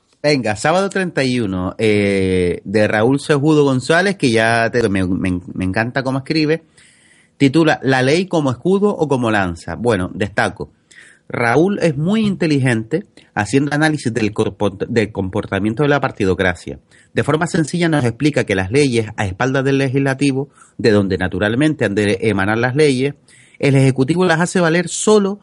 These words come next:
para el beneficio de colocados de los propios, para estar seguros en la poltrona y seguir teniendo prebenda.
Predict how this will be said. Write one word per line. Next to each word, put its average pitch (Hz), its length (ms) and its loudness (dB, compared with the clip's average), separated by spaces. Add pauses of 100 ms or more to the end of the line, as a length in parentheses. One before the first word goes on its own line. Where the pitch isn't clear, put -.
(340)
para 143 240 2
el 120 60 -2
beneficio 127 560 0
de 117 120 0
colocados 165 760 0
de 120 140 0
los 113 120 0
propios, 143 480 -2 (400)
para 214 160 2
estar 180 160 0
seguros 175 360 0
en 139 120 0
la 143 120 -2
poltrona 147 640 -2
y 120 100 -4
seguir 120 360 -2
teniendo 127 500 -2
prebenda. 82 600 -2